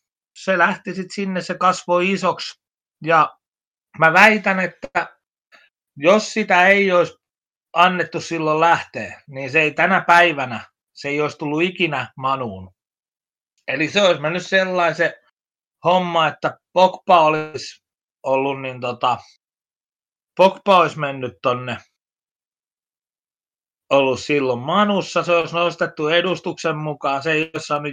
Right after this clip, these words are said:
juurikaan minuutteja, sitä olisi pidetty siellä vähän väkisin, jonka jälkeen se olisi sitten, kun va-, viimeistä kun sopimus olisi loppunut, niin lähtenyt menee ja sen jälkeen se ei olisi ikinä enää lyönyt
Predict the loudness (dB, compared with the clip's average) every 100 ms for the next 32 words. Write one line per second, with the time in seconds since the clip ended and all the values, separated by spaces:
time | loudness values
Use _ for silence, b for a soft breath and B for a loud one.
0 | -4 0 0 0 -2 -2 -2 -6 -4 -4
1 | -4 -4 -4 -4 -6 -2 0 0 -2 -8
2 | -8 -10 -10 -10 -8 0 0 0 -8 -6
3 | -8 -10 _ _ _ _ _ 6 6 6
4 | 4 6 6 4 0 -2 -2 -6 _ 0
5 | 2 0 -4 -10 -4 -4 -4 -2 -2 0
6 | -2 -2 -4 -4 -4 -2 -2 -2 -4 -4
7 | -4 -2 0 0 -2 -6 -4 -4 -6 0
8 | 2 2 -2 -8 -6 -2 -2 -2 -4 -4
9 | -4 -4 -4 -4 -6 -2 -2 0 -4 -6
10 | -8 -6 -8 -8 -8 -8 -10